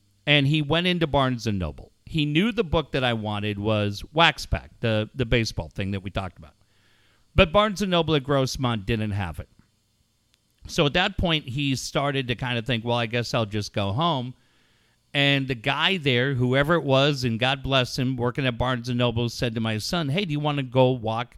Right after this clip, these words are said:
to the sports section? I can point you in that direction and see if there's something that your dad may like." And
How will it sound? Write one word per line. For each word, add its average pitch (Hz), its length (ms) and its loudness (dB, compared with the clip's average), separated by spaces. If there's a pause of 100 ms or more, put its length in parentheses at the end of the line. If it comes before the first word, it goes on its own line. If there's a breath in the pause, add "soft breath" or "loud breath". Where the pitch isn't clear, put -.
to 147 100 0
the 139 160 -2
sports - 420 -6
section? 98 340 -6
I 101 100 -4
can 110 180 -6
point 127 300 -4
you 147 40 -2
in 127 60 -4
that 113 180 -4
direction 117 600 -4 (680 soft breath)
and 135 220 0
see 147 220 2
if 135 120 -2
there's 143 240 2
something 123 560 0
that 117 180 -2
your 120 120 -2
dad 104 260 -2
may 113 160 -2
like." 151 400 -4
And 113 320 -6